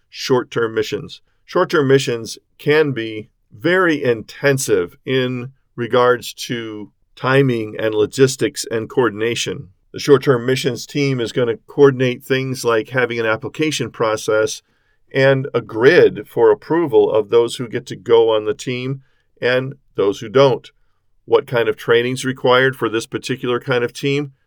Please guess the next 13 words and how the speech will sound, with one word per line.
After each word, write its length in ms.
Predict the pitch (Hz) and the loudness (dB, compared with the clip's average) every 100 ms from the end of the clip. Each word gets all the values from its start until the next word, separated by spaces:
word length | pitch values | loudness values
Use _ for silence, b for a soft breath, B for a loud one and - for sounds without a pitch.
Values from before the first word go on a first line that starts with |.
| _ | _
It 160 | - - | -8 -4
may 140 | 117 | -4
be 140 | 113 110 | -4 -4
different 540 | 123 127 131 127 - | -2 -2 -2 -4 -6
for 280 | 123 127 127 123 | -2 -2 0 -2
another 380 | 131 156 165 139 | 2 2 2 -2
type 280 | 104 92 | -2 -4
of 100 | - | -6
team. 340 | - 92 87 92 _ _ _ | -14 -14 -14 -18 _ _ _
Recruiting 760 | 110 - - 151 143 139 135 - - | -16 -8 0 2 2 0 -2 -6 -4
and 500 | 127 131 131 127 - | 0 0 -2 -8 -8
training 640 | - 135 131 131 127 135 | -2 0 -2 -6 -10 -16
short-term 720 | - - 123 - 131 127 120 | -10 -4 -4 -4 -4 -4 -8